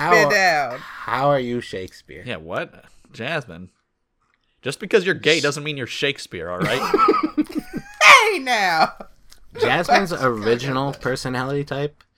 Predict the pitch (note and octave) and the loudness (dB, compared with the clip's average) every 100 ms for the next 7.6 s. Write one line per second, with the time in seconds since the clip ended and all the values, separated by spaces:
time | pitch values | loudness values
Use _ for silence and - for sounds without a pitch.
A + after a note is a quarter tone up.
0 | _ _ _ _ - - A2+ C#3 C3+ A2 | _ _ _ _ -14 -8 -2 -2 -2 -6
1 | A2 F#2+ F2+ F2 F#2 - B2 - A#2 - | -6 -6 -8 -6 -8 -4 -6 -4 -6 -4
2 | G2+ E2+ F2 F2 E2 G3 F#3+ G3+ - B2+ | -8 -6 -6 -6 -4 -2 -2 -2 0 0
3 | C3 C3+ C#3 - B3 - - - A3 - | 2 2 0 -2 -8 -10 -12 -14 -16 -14
4 | - A#3 - F#3 B3+ B3 G#3 G#3+ A3 A3 | -14 -14 -12 -8 -6 -4 -2 -2 -6 -16
5 | _ _ _ E3 - - - E3+ D3+ A2 | _ _ _ -20 -20 -20 -20 -16 -14 -16
6 | A2+ _ _ F3+ C4+ C4+ B3+ A#3 G#3 F#3+ | -18 _ _ -12 -6 -4 -4 -4 0 0
7 | G3 - _ E3 E3+ D3 | 0 -6 _ -10 -8 -6